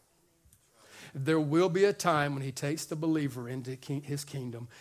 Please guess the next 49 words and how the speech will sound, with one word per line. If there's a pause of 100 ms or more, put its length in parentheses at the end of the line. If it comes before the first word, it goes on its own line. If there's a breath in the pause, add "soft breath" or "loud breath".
(180 loud breath)
There
will
be
a
time
where
he
takes
those
who
reject
and
don't
attend
the
wedding
feast
and
don't
accept
that
murdered
son's
gift, (1200 soft breath)
and
he
sends
them
away
to
hell. (2000 soft breath)
It's
just
true,
man.
It's
just
how
it
is,
just
the
word
of
God. (340 loud breath)
But
he
loves
us.